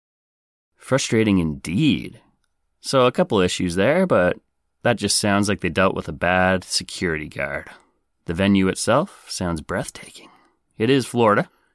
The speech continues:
You got the water there, throwing some palm trees. I'm sure it's paradise. And a lovely spot to exchange your vows. This particular wedding had about forty people in attendance,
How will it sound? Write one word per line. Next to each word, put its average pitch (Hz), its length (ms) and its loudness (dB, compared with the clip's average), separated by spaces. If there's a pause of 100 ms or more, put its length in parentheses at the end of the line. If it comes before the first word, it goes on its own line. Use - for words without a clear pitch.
You 90 100 -4
got 78 120 0
the 76 100 -8
water 87 380 2
there, 90 500 2
throwing 82 340 -4
some - 160 -10
palm 92 340 0
trees. 95 500 -6 (180)
I'm 87 120 -6
sure 101 200 -4
it's 92 140 -4
paradise. - 880 -10 (560)
And 95 240 -2
a 85 40 0
lovely 107 340 0
spot - 380 0 (360)
to 92 120 -4
exchange 87 480 -2
your 92 120 -2
vows. 73 560 -6 (500)
This - 140 0
particular 107 640 0
wedding 120 380 4
had 113 180 2
about 135 360 2
forty 175 380 0
people - 380 -6
in 80 80 -2
attendance, - 640 -8